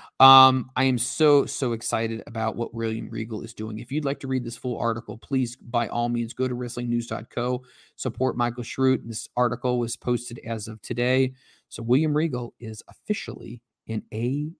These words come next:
E W. Um, let's go ahead and let's take a look at this. W W E news. I fe-, feel like this is kind of interesting. This is once again coming from wrestling news dot co. Andrew Ravens is writing at this hour.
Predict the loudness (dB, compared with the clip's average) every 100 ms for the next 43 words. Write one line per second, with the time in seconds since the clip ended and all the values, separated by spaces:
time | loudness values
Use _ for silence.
0 | _ _ -4 -2 -2 -4 -8 -14 -12 0
1 | 2 2 -2 -4 -12 -18 _ _ -20 -20
2 | -20 2 8 10 10 8 6 4 2 -4
3 | -4 -2 -2 -4 -8 -6 -4 -4 -4 -4
4 | -6 -6 -4 -4 -4 -4 -4 -4 -4 -4
5 | -4 -2 -2 -2 -2 -4 -2 -2 -2 -2
6 | -2 -2 -2 0 0 0 0 0 -4 -12
7 | -14 -10 -10 -10 -4 -2 -2 -4 -6 -8
8 | -8 -8 -6 -4 -6 -10 _ _ _ -4
9 | -4 -4 -4 -2 -2 -2 -4 -4 -4 -4
10 | -4 -4 -4 -4 -4 -2 -2 -2 -2 2
11 | 2 2 0 -2 -2 0 2 2 0 -2
12 | -2 -2 0 0 0 -4 -6 -6 -4 -2
13 | -4 -6 -6 -4 -2 -2 -4